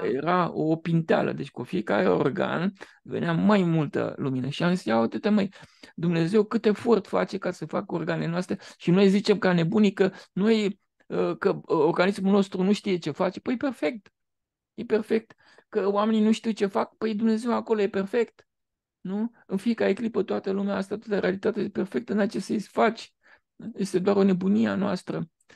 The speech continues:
Trebuie să renunțăm doar la nebunie. Deci, în cazul din față, rolul lor este să vină să distrugă nebunia,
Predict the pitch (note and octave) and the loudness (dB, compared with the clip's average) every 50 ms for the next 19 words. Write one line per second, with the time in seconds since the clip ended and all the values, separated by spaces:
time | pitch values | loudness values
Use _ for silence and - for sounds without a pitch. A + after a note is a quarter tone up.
0 | - _ _ - F#3+ G3 G3+ - G3+ G3+ G3 G3+ G3 G#3 G#3+ G#3 G#3 G3 G3 G3+ | -20 _ _ 2 4 4 4 4 6 6 6 6 6 4 4 4 4 4 4 2
1 | G3 F#3 F3 F#3 F#3+ G3 F#3+ F3+ D#3+ - - - - - _ - D#3+ D#3+ D#3 D3+ | 2 0 0 2 2 2 2 2 0 -4 -10 -18 -20 -18 _ -4 -2 -2 -2 0
2 | D3+ D#3+ D3+ - - D#3 F3+ F#3+ A3 G#3 G3+ F#3+ E3+ D#3 D3 - D#3+ C#3+ D3 - | -2 -4 -4 -2 -2 -2 0 0 0 0 0 2 0 0 0 0 0 -2 0 0
3 | - G3+ G3 - - - - C3 D3 D#3+ F3+ F#3+ G#3 G3+ F3 D#3 E3 D#3+ C#3+ E3 | 0 0 0 -2 -4 -6 -6 -4 -2 0 0 0 0 0 -2 -2 -2 -4 -4 -4
4 | E3+ E3 - - E3 - - D3+ D3+ E3+ A3+ G3+ - - F3+ G3+ D#3+ D#3+ - - | -6 -6 -6 -8 -8 -6 -6 -4 -2 0 0 0 -2 -2 -4 -4 -4 -4 -4 -4
5 | A3+ A3+ G3 G3 F#3+ E3 C#3+ D3 D3+ D3+ D3 D3 D#3 G3+ A3+ - | -2 2 2 2 2 2 2 0 -2 0 0 2 2 0 0 -2